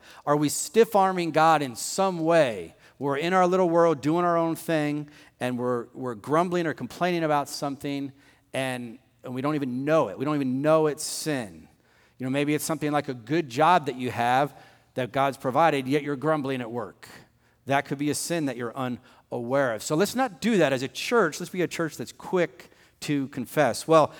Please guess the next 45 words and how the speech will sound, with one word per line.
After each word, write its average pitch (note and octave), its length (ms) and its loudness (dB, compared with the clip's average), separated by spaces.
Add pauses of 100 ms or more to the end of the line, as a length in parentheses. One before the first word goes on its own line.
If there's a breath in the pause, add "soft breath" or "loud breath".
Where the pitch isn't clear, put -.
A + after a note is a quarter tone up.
(140 loud breath)
back F#3+ 160 6
to G#3+ 80 -6
the F#3+ 80 0
story. F3+ 320 4
Moses G#3 380 6
prays F3 360 4
for G3+ 120 -2
God D#3 240 4
to E3+ 80 -2
remove C#3 400 -2
the D#3 80 -4
snakes. G3+ 580 -6
Like, B2 140 -4 (600 soft breath)
"God, F3+ 360 -2
take A3 180 -2
these A#3 160 -4
snakes B3 340 -8
away." A#2 360 -8 (880 soft breath)
That D#3 140 0
makes D#3 180 -4
sense. C#3+ 240 -6
That's D3+ 160 -4
probably C3+ 240 -4
what C3 100 0
I D3 60 2
would D#3+ 120 0
have A#2+ 80 -10
prayed A#2+ 220 -6
too. F3+ 220 -2 (240 loud breath)
But C#3+ 140 -2
God A3 300 10
answers F#3 580 -4
Moses D#3+ 420 0
in D#3+ 140 -8
a D3 40 -6
very E3+ 340 -4 (160)
different F#3 440 -2
way. B2+ 460 -2 (680 soft breath)
He D#3 160 -2
doesn't G#3+ 300 4
take E3+ 180 0
the C#3 100 -6
snakes B2+ 300 -4
away. C3+ 200 -2
Instead, D#3+ 920 4